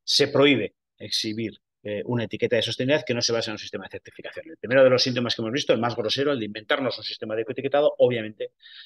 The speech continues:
pues es la, la práctica más, eh, burda de todas las que hemos visto y, por tanto, es la que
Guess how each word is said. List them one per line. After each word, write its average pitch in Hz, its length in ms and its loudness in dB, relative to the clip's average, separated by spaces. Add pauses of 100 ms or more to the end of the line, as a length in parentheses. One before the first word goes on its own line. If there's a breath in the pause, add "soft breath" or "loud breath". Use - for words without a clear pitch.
(140 loud breath)
pues - 160 -6
es 95 140 -8
la, 87 260 -8 (100)
la 82 220 -14
práctica 98 380 -8
más, 90 440 -6
eh, 87 440 -4 (440)
burda 127 540 4
de 90 100 -16
todas 110 200 -2
las 95 160 -4
que 110 80 -6
hemos 101 120 -10
visto 107 240 -6
y, 104 60 2
por - 160 -10
tanto, 101 300 -2
es 98 160 -2
la 71 200 -10
que 82 180 -10